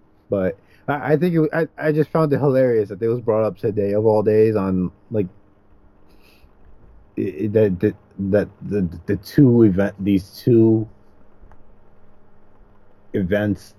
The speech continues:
caused by John Jones or almost caused by John Jones happened on, uh, just came up across my purview on the same day, because that's just amazing.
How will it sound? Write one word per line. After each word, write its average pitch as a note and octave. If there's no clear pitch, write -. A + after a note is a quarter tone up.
caused G2
by G2
John G2
Jones G2
or E2
almost F2+
caused F#2+
by F#2+
John F#2+
Jones G2
happened G2
on, G2
uh, F#2+
just -
came G2+
up F#2+
across F#2
my F2+
purview F2
on E2
the D#2+
same D#2+
day, D#2
because F2
that's F2
just D#2
amazing. D2+